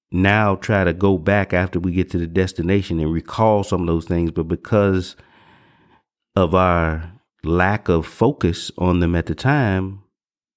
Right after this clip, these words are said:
we, we, we remember details here and there, but we don't really remember. We don't remember what it was like to feel this moment, to be thankful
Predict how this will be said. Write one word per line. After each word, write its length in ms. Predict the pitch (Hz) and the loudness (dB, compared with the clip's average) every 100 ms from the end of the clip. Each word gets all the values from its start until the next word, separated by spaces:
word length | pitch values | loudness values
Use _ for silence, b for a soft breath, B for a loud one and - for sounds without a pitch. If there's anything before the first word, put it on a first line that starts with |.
| _ _ _ _ _ _ _ _ _ _ - | _ _ _ _ _ _ _ _ _ _ -14
we, 300 | 87 - 95 | -8 -4 -2
we, 300 | 90 98 92 | 0 0 0
we 180 | 95 98 | 0 2
remember 480 | 101 101 104 98 95 | 2 2 2 2 0
details 580 | 95 95 - 87 82 | 0 -2 0 0 0
here 180 | 90 87 | 0 0
and 120 | 80 | 0
there, 260 | 80 82 113 | 0 0 -2
but 280 | 110 80 80 _ _ _ _ _ _ _ _ _ _ _ _ _ | -2 -4 -6 _ _ _ _ _ _ _ _ _ _ _ _ _
we 60 | 98 | 0
don't 160 | 113 101 | 2 4
really 220 | 110 101 | 4 2
remember. 560 | 101 101 120 101 - - - | 2 2 2 0 -6 -16 -2
We 120 | 110 | 0
don't 140 | 107 | 2
remember 480 | 107 101 127 101 90 | 2 2 2 2 0
what 360 | 80 82 76 - | 0 0 0 -2
it 220 | 85 80 | 0 0
was 180 | 80 73 | 0 0
like 480 | 76 76 71 - - | 0 0 -2 -6 -8
to 320 | - 71 67 - | -4 -2 -4 -10
feel 880 | - - 104 98 87 73 76 87 _ _ _ _ _ _ _ _ _ | -14 -2 0 2 2 2 -2 -8 _ _ _ _ _ _ _ _ _
this 220 | - 73 78 | -2 -2 0
moment, 580 | 80 71 64 - - - _ _ _ _ _ _ _ _ _ | 0 0 -4 -10 -20 -20 _ _ _ _ _ _ _ _ _
to 640 | - 104 92 82 80 80 87 _ _ _ | -2 0 2 2 -2 -6 -12 _ _ _
be 100 | 98 | -2
thankful 960 | - - - 92 90 - - 67 65 | -2 -4 0 0 0 -6 -6 -6 -8